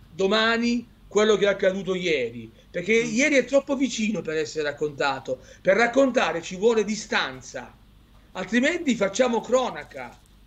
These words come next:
Speaker 1: cioè facciamo un'operazione da mass media, da giornali, da T V, e invece no, il racconto,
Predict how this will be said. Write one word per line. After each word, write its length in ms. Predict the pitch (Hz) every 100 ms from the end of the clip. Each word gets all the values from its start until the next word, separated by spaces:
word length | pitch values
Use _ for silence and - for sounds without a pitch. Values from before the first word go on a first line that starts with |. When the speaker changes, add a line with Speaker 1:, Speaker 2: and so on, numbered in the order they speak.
| -
Speaker 1:
cioè 260 | 170 196 185
facciamo 400 | 180 220 226 277
un'operazione 1200 | 202 185 190 208 202 196 208 226 247 254 277 _ _ - -
da 160 | 180
mass 200 | 202 185
media, 580 | 190 247 196 151 143 123
da 420 | 131 156 151 151 151
giornali, 600 | 165 170 220 180 139 139
da 140 | 160
T 140 | - 180
V, 340 | 165 226 180 - _ - _ _ -
e 120 | 170
invece 420 | 190 294 302 226
no, 220 | 247 220 170
il 100 | 165
racconto, 880 | 190 - 247 285 247 226 196 180